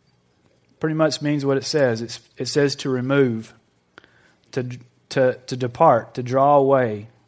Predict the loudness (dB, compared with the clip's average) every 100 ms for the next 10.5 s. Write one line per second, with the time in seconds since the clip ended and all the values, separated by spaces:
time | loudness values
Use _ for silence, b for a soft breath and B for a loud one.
0 | _ -14 -6 -2 0 -2 -4 -6 -10 -18
1 | -12 -8 -6 -4 -2 -2 -4 -8 -6 -6
2 | -8 B B B -8 -6 -4 -6 -8 -2
3 | 0 0 -2 -6 -8 -8 -14 -20 _ _
4 | _ _ B B B B B B B -6
5 | -2 0 0 -4 -12 b b b b b
6 | b b b b -10 -8 -4 0 0 0
7 | -4 -2 0 0 -4 -10 -10 -4 -2 -2
8 | -4 -18 -20 _ _ -14 -6 -6 -6 -10
9 | -10 0 4 4 0 -8 -8 -8 -8 -4
10 | -2 -2 -4 -12